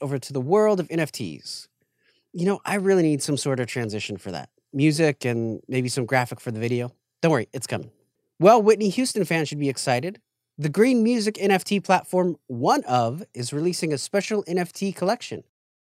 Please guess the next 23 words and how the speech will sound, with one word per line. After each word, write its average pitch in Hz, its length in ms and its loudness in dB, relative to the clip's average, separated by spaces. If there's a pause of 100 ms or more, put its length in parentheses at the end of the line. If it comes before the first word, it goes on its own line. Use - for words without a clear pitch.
(200)
It 190 140 4
includes 220 480 4
a 160 80 2
never-before-heard 214 1200 4
song 190 420 4
recorded 160 380 -2
by 156 160 4
Houston 139 640 -4
at 123 140 -8
the 127 140 -6
age 147 280 -2
of 123 200 -12
seventeen. 127 800 -6 (480)
The 143 80 2
Whitney 214 260 6
Houston 196 460 0
One 151 280 2
of 143 160 2
One 147 380 4
N 135 80 -2
F 127 160 -4
T 208 160 -4
collection 151 560 -4